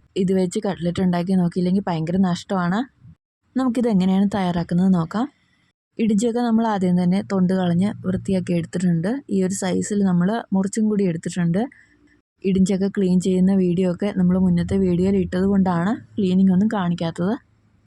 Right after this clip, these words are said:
ഇപ്പോൾ ഇതുപോലെ ചെറിയ ക്യൂബ്സ് ആയിട്ട് നമ്മളിതൊന്ന് മുറിച്ചെടുത്തിട്ടുണ്ട്. പാകത്തിന് മുറിച്ച് നന്നായിട്ട് കഴുകി എടുത്തിട്ടുള്ളതാണ്. ഇതിനി നമുക്ക്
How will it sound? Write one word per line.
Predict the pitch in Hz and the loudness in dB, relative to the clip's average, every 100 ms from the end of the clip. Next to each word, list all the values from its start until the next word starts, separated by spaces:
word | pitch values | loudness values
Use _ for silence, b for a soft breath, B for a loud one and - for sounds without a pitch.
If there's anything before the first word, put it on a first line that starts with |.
| _ _ _ 214 | _ _ _ -4
ഇപ്പോൾ | 220 | 0
ഇതുപോലെ | 190 175 175 175 226 277 _ | 0 0 2 0 0 -6 _
ചെറിയ | - 180 190 | -4 -2 -2
ക്യൂബ്സ് | 190 180 175 196 | 0 -2 -2 -2
ആയിട്ട് | 170 175 196 | -2 0 0
നമ്മളിതൊന്ന് | 175 165 165 165 208 226 | 2 0 0 2 0 2
മുറിച്ചെടുത്തിട്ടുണ്ട്. | 180 175 185 165 180 180 165 190 285 _ _ _ _ _ - | 0 0 -4 -2 -4 -2 0 -2 -4 _ _ _ _ _ -4
പാകത്തിന് | 240 240 226 226 214 | -2 0 -2 0 2
മുറിച്ച് | 185 180 - 233 - | 2 0 -2 -4 -2
നന്നായിട്ട് | 185 180 180 208 | 0 0 -2 -2
കഴുകി | 196 175 185 220 | -2 -2 -2 -2
എടുത്തിട്ടുള്ളതാണ്. | 175 - 202 190 185 175 175 254 - - - - | -4 -4 -2 0 0 0 -2 -2 -6 -16 -10 -4
ഇതിനി | 185 196 185 | 0 2 2
നമുക്ക് | 180 170 196 | 2 0 -2